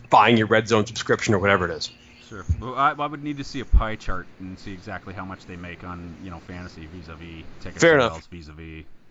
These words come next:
Speaker 2: Yeah.
Speaker 1: Yeah,
Speaker 2: So
Speaker 1: fair
Speaker 2: I'll,
Speaker 1: enough.
Speaker 2: I'll, I'll have to do a little more research. Maybe I'll, maybe I'll try not to be lazy and do a little bit more research, come back with more. But anyway, just food for thought. Just something I had mulling around the old noodle, wanted to share with you. Um,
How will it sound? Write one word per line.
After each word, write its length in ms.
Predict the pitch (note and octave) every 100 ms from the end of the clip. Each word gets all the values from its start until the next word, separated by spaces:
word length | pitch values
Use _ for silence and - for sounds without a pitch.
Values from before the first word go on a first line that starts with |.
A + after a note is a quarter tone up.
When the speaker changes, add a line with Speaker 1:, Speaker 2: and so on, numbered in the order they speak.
| - A#2
Speaker 2:
Yeah. 160 | F#2 -
Speaker 1:
Yeah, 120 | F3+
Speaker 2:
So 140 | D3+ C#3+
Speaker 1:
fair 140 | E3
Speaker 2:
I'll, 60 | G#3
Speaker 1:
enough. 180 | G#3
Speaker 2:
I'll, 160 | G#3 A3
I'll 60 | A3+
have 120 | A3+
to 60 | A3
do 100 | A3
a 60 |
little 140 | G3+ F#3+
more 140 | E3+
research. 340 | D#3+ C3+ F#2+ -
Maybe 180 | B2+ C3
I'll, 160 | B2 B2+
maybe 220 | B2+ B2
I'll 180 | A#2+ A2 - _ _ -
try 200 | C#3 A#2+
not 180 | A#2+ -
to 60 |
be 100 | A2
lazy 340 | G#2 G#2 F#2 F#2
and 60 | F#2+
do 40 |
a 40 |
little 160 | F#2+ G2
bit 120 | G2
more 100 | G2+ F#2+
research, 400 | F#2 F2+ E2+ -
come 140 | F#2+
back 160 | F#2+ -
with 80 | F#2
more. 160 | F#2
But 160 | F2+ C3+
anyway, 220 | D#3+ A2+ - - -
just 180 | C4 -
food 180 | A#3+ F3
for 140 | B2+
thought. 260 | - F#2+ -
Just 160 | C#3+
something 220 | F#3 D#3+ C#3+
I 60 |
had 160 | C3 A#2+
mulling 240 | A#2 A2 G#2
around 320 | G2+ G2 G2
the 60 |
old 100 | F#2 G2
noodle, 220 | G2 F2+
wanted 260 | F#2 F#2 F2+
to 80 |
share 240 | F2+ F#2+ F2
with 100 | E2
you. 720 | E2 - - - - - - C#3
Um, 840 | D#3+ D#3+ D#3+ D#3+ D#3+ D#3+ D#3+